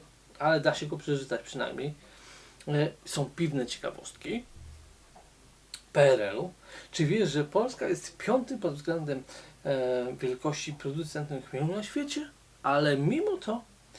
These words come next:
na polskim rynku nie znajdziemy wiele piw, które ważone są na bazie wyłącznie polskich odmian. W tym piwie użyliśmy wyłącznie polskich odmian chmielu.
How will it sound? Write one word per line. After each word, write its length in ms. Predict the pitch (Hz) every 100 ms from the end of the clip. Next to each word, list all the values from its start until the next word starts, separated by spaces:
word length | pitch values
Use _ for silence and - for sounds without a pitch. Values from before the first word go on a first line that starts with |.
| - - - - - -
na 120 | 147 143
polskim 520 | 214 233 208 254 180
rynku 420 | 180 175 160 151
nie 260 | 135 156 220
znajdziemy 520 | 208 143 139 147 131
wiele 280 | 143 131 120
piw, 260 | 180 202
które 280 | - 127 131
ważone 400 | 123 - 113 107
są 240 | - 117 - - - - - 143
na 140 | 143
bazie 340 | 123 123 123 123
wyłącznie 640 | 147 131 143 - - 233
polskich 460 | - - - - 143
odmian. 220 | 143 - - - - -
W 80 | -
tym 200 | 208 156
piwie 380 | 160 156 147 143
użyliśmy 560 | 135 127 135 131 131
wyłącznie 600 | 123 143 135 208 - 214
polskich 540 | 202 123 117 - - -
odmian 300 | 117 120 -
chmielu. 220 | -